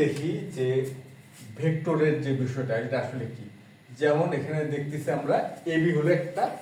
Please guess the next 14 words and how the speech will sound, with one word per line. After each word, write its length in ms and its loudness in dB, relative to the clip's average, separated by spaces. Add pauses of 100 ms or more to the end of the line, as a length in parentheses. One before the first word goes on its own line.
(400)
ভেক্টর। 400 2 (420)
আর 80 2 (160)
ভেক্টরটা 460 2 (100)
কি? 80 -2 (240)
ভেক্টরটা 420 0
হচ্ছে 180 2 (120)
এমন 220 0
এক 60 0 (100)
ধরনের 320 2
রাশি 260 2 (480)
যেটা 180 0 (120)
প্রকাশ 260 2 (100)
করার 300 4
জন্য 180 2